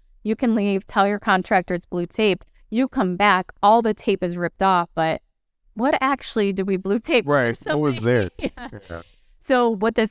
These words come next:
Speaker 1: app does on Punch List is you actually take a picture. So you can take a picture of the paint on the wall where you want it redone. And then you just, like, add notes like repaint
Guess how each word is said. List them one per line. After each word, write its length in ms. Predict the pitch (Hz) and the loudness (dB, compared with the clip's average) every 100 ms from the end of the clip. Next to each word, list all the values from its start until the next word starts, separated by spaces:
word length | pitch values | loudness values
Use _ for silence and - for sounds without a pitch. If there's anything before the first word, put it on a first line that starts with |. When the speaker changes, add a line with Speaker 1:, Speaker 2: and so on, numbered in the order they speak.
| - | 0
Speaker 1:
app 240 | 185 185 | -2 0
does 260 | 202 214 196 | 2 2 2
on 180 | 165 175 | -2 -4
Punch 280 | - 269 - | -4 -4 0
List 260 | 180 175 | -2 -2
is 120 | 190 | -4
you 80 | 190 | 0
actually 380 | 190 - 220 185 | 0 2 -2 -2
take 300 | - 285 226 | -4 -4 -2
a 60 | 277 | -6
picture. 500 | - 208 - 165 202 | -4 -8 -4 -2 -2
So 120 | 185 | -2
you 60 | |
can 120 | 185 180 | -4 -4
take 180 | 233 - | -4 -4
a 40 | |
picture 540 | - 196 - 185 180 - | -6 -8 -4 -2 -2 0
of 140 | 180 175 | 0 0
the 100 | - | -4
paint 240 | - - | -4 -2
on 100 | 214 | 0
the 80 | 208 | 2
wall 280 | 180 180 175 | 4 2 2
where 100 | 180 | -4
you 140 | 165 | 0
want 200 | 175 185 | 2 2
it 80 | 196 | 0
redone. 520 | 214 208 165 156 220 - _ _ _ | -4 0 0 0 -4 -8 _ _ _
And 120 | 208 | -2
then 120 | 190 190 | 0 0
you 100 | 180 | 0
just, 240 | 190 - | -2 0
like, 160 | 175 175 | -2 0
add 220 | 196 180 185 | 0 2 2
notes 320 | 165 170 - | -2 -2 0
like 180 | 170 - 196 | -2 -2 -4
repaint 720 | 185 185 - 202 175 175 | -2 -2 -4 -4 -2 -2